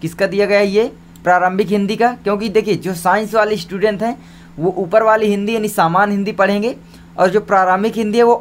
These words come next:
आर्ट वालों के लिए, यानी आर्ट साइड वालों के लिए। अब नीचे आएंगे, गुजराती दी गई है, यानी सभी भाषाओं के यहाँ पर आपको मिल जाएगा, देख सकते हैं।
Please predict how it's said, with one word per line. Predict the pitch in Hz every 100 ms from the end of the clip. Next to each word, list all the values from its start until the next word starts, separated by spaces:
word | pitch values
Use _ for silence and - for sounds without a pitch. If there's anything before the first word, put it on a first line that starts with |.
| -
आर्ट | 220 214
वालों | 185 160 160
के | 147
लिए, | 131 135
यानी | 143 180 -
आर्ट | 170 196
साइड | 175 143
वालों | 123 110 110
के | 107
लिए। | 92 87 85 - - - - - - -
अब | 208 208
नीचे | 208 170 233
आएंगे, | 220 214 240 277 - - - - - - - - - - - -
गुजराती | 135 165 160 165 170 214
दी | 180 208
गई | 214 208
है, |
यानी | 214 220
सभी | - 196 214
भाषाओं | 185 185 185 202
के | 214
यहाँ | 208 190
पर | 196 196
आपको | 190 202
मिल | 180 160
जाएगा, | 139 120 127
देख | 175
सकते | 170 147 -
हैं। | 107 87